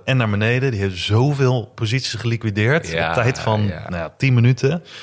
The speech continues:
Speaker 1: Joh, ik, ik blijf erbij. Met dit soort dingen, leverage, het is echt killing.
Speaker 2: Moet je gewoon niet willen.
Speaker 1: Nee, natuurlijk niet.
Speaker 2: Maar tegelijkertijd, wel, maar dat is wel, ehm, een meer serieuze noot erin. Want mij, of wat ons opgevallen, denk ik, afgelopen week, is de hele, de strijd voor de kosten van de, van de
Speaker 1: Ja.
Speaker 2: E T F's.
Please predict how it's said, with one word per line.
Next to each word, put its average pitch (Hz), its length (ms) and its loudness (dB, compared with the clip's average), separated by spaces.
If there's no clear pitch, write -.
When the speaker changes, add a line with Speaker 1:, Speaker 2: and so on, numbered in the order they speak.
Speaker 1:
Joh, 95 320 0
ik, - 180 -10
ik - 280 -12
blijf 117 280 2
erbij. 101 440 2
Met 98 220 -6
dit 113 140 -2
soort 90 180 -6
dingen, 87 360 -6
leverage, 98 480 0
het - 100 -14
is 87 120 -8
echt 87 160 -6
killing. - 220 -12
Speaker 2:
Moet 87 100 0
je - 60 -8
gewoon 85 160 -2
niet 80 100 -4
willen. 80 280 -6
Speaker 1:
Nee, - 120 -8
natuurlijk 120 300 -8
niet. - 140 -18
Speaker 2:
Maar 120 300 0
tegelijkertijd, 143 560 -2
wel, 117 120 0
maar 120 80 -2
dat 110 100 -6
is 120 60 2
wel, 127 260 2
ehm, 101 420 2
een 104 300 -4
meer 104 240 0
serieuze 110 440 -2
noot 90 260 0
erin. 101 160 -2
Want 107 140 0
mij, 107 400 0
of - 80 -4
wat 117 220 0
ons 147 180 2
opgevallen, 92 440 0
denk 92 160 0
ik, 85 100 -4
afgelopen 92 360 -6
week, 92 200 0
is 107 80 -4
de 110 80 -2
hele, 107 440 0
de 107 80 -6
strijd 120 680 -2
voor 117 140 0
de 110 60 0
kosten 90 560 -4
van 92 120 -8
de, 90 180 -6
van 95 100 -6
de 120 80 0
Speaker 1:
Ja. 170 160 2
Speaker 2:
E 90 120 0
T - 40 -4
F's. - 120 -10